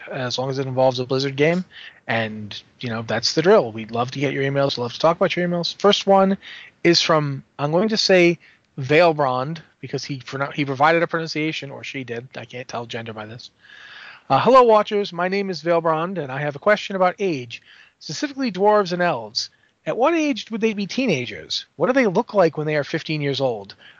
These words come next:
Are they still children, or do high elves and dwarves look like normal teens around that age? In the R P G, it says that they reach adulthood at forty dwarf and a hundred and ten high elf. So does that mean that they age slowly?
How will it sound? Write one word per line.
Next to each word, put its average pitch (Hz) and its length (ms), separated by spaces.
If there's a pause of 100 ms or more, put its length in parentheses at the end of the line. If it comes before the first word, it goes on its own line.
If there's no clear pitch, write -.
Are 135 80
they 143 100
still 135 260
children, 262 480
or 165 140
do 143 140
high 160 240
elves 165 240
and 151 120
dwarves 151 300
look 143 160
like 131 100
normal 131 300
teens 185 340
around 185 180
that 185 120
age? 180 400 (400)
In 147 60
the 147 80
R 220 120
P 196 200
G, 208 200
it 160 120
says 156 240
that 135 100
they 147 120
reach 160 200
adulthood 156 380
at 135 100
forty 147 400
dwarf 135 400
and 131 100
a 123 60
hundred 143 300
and 131 80
ten 143 260
high 156 220
elf. 123 280 (380)
So - 160
does 190 120
that 247 180
mean 196 180
that 180 80
they 139 140
age 151 260
slowly? 220 480